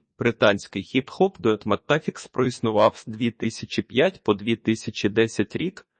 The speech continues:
записав два альбоми, але прославився однією піснею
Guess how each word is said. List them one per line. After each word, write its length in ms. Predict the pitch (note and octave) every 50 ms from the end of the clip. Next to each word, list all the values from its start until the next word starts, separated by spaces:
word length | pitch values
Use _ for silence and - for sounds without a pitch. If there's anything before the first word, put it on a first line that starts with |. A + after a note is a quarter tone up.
| _ _
записав 600 | _ A2+ A#2+ A2+ - A2+ - - - F#2+ F2 -
два 300 | E2 F2+ G2+ A2+ A#2 - -
альбоми, 520 | A2+ A2 A2 G#2+ A2 G#2 G2+ F#2 F2+ D#2 - _ _ _ _
але 200 | - A2 G#2+ G#2+
прославився 760 | G#2+ - A2 G#2+ - - A#2+ A2+ A2+ G2 G2+ G#2 - - - -
однією 540 | - A#2 A2 A#2+ A#2 A#2+ A#2 A2+ A2 G#2+ G#2
піснею 600 | - - A2 G#2+ - - - G#2+ G#2 G2 F#2